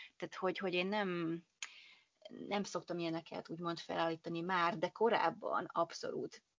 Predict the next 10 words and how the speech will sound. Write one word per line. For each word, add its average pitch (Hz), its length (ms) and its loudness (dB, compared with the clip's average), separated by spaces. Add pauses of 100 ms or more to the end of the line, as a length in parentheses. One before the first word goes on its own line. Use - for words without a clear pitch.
felültem 196 520 2
erre 175 260 4
az 170 140 4
újévi 165 280 0
fogadalom 160 520 -2
trendre 160 420 0
egyébként, - 560 -2
és 160 120 -4
abszolút, - 520 -2
hogy - 300 -6